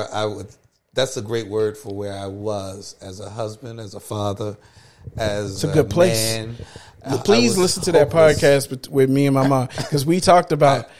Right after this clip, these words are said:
Speaker 1: <laughs> I, I was there.
Speaker 2: Yeah, the,
Speaker 1: And
Speaker 2: the good place of hopelessness.
Speaker 1: because it was, it, I had given up. I, I, I had, of course, I had belief in what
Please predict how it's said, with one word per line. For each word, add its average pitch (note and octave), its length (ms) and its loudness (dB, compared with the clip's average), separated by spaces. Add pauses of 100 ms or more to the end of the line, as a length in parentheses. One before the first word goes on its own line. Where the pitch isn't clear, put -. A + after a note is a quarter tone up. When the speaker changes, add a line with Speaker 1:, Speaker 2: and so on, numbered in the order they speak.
Speaker 1:
<laughs> - 240 -20
I, B2+ 100 2
I - 20 4
was G3 480 4
there. G#2 360 -2
Speaker 2:
Yeah, D#3 280 6
the, A2+ 160 -4
Speaker 1:
And A#2 180 -6
Speaker 2:
the C#3 100 -2
good F3 280 2
place F3+ 380 4
of D#3 100 0
hopelessness. A#2+ 680 -2
Speaker 1:
because B2+ 360 -2
it C3 80 0
was, B2 580 -6 (120)
it, A#2+ 160 -6 (320)
I A2+ 60 0
had G2+ 400 -4
given A#2+ 280 -4
up. A#2 240 -6 (540)
I, G#2 100 0 (180)
I, G#2+ 140 -8
I G#2+ 60 -6
had, A#2 340 -4
of - 300 -20
course, - 240 2
I C3 60 0
had A#2 220 -2
belief A#2 340 -8
in G2 200 -12 (420)
what A2 400 -4